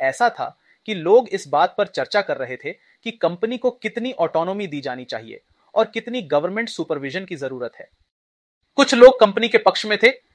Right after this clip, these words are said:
यह कहते हुए कि गवर्नमेंट इंटरफेरेंस से कंपनी का बिजनेस बिगड़ सकता है, लेकिन दूसरी तरफ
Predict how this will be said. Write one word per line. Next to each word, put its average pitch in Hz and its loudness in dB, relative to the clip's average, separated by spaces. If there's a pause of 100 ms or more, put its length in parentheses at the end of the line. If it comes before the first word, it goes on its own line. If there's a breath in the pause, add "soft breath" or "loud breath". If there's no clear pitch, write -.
यह 262 8
कहते 220 6
हुए 233 6
कि 254 0
गवर्नमेंट 220 6
इंटरफेरेंस 202 2
से 190 4 (300 soft breath)
कंपनी 202 4
का 233 6
बिजनेस 175 -2
बिगड़ 175 6
सकता 139 -2
है, 131 -8 (500)
लेकिन 202 2
दूसरी 220 2
तरफ 233 4